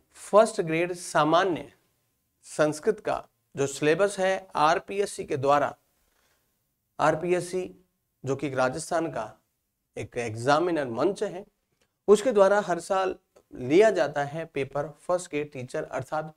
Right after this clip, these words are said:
पीजीटी का। ध्यान रखिएगा, फर्स्ट ग्रेड का मतलब होता है पीजीटी, फर्स्ट ग्रेड, पीजीटी, यस,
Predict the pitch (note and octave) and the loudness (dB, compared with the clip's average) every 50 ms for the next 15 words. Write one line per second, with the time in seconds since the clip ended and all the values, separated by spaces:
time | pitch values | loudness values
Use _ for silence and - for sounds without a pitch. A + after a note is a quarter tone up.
0 | _ _ - G#3 G#3+ G#3 F#3 G#3+ G#3+ F3 F3 C#3+ B2+ - - G#2 - - _ _ | _ _ -6 -4 -4 -2 -2 -4 -6 -4 -4 -6 -6 -6 -8 -10 -10 -12 _ _
1 | _ _ - C#3+ E3+ F#3 G3+ G3 F#3+ - G3 G3 G#3 G#3+ G3 - - _ _ _ | _ _ 4 6 6 6 4 0 -2 -4 -4 -4 -4 -6 -6 -10 -18 _ _ _
2 | _ _ _ _ - - F3 G3 G#3 G3+ - F3 E3+ F3 F#3 E3 B2 A#2 A#2+ - | _ _ _ _ -10 0 0 0 0 0 -2 -2 2 2 2 2 2 0 -6 -8
3 | _ _ _ _ _ _ _ _ _ _ _ - D3+ D3 D#3 D#3 D#3 G3 G#3 F#3+ | _ _ _ _ _ _ _ _ _ _ _ 4 6 6 6 6 6 4 2 2
4 | E3 E3+ E3+ E3+ F3+ F3+ F3 F3 F3+ F3+ F#3 F3+ F3+ - - _ _ _ _ _ | 2 -2 -2 0 -2 -2 0 0 0 0 0 -2 -4 -10 -16 _ _ _ _ _
5 | _ - F#3+ F#3+ E3 E3 E3 D3 - - - - _ _ _ _ _ _ - - | _ -6 -6 -4 -4 -4 -6 -8 -10 -14 -18 -18 _ _ _ _ _ _ -6 0
6 | E3+ F#3 F#3 - - C3+ C3 C#3+ D#3+ D3+ A#2+ A2 - _ _ _ _ _ _ _ | 0 0 0 -2 -6 -6 -4 -2 -2 -2 -2 -4 -10 _ _ _ _ _ _ _
7 | _ _ _ _ _ _ _ _ _ _ _ _ _ _ _ _ _ _ _ _ | _ _ _ _ _ _ _ _ _ _ _ _ _ _ _ _ _ _ _ _
8 | _ _ _ _ _ _ _ _ _ _ _ _ _ _ _ F#3 F#3+ G3 G3+ G3+ | _ _ _ _ _ _ _ _ _ _ _ _ _ _ _ -4 -2 -2 0 -2
9 | G#3 - G3 - - - _ F#3 C#3+ B2 C3 D#3+ F3+ F#3+ F#3 F#3+ - - - _ | -4 -6 -8 -14 -18 -16 _ -8 -6 -4 -4 -4 -4 -6 -6 -10 -12 -18 -20 _
10 | _ _ - G3 E3 B2+ G#2 - - _ _ _ - _ _ C#3 D#3+ F3+ D#3+ | _ _ -6 -6 -6 -6 -8 -12 -20 _ _ _ -20 _ _ 0 2 4 2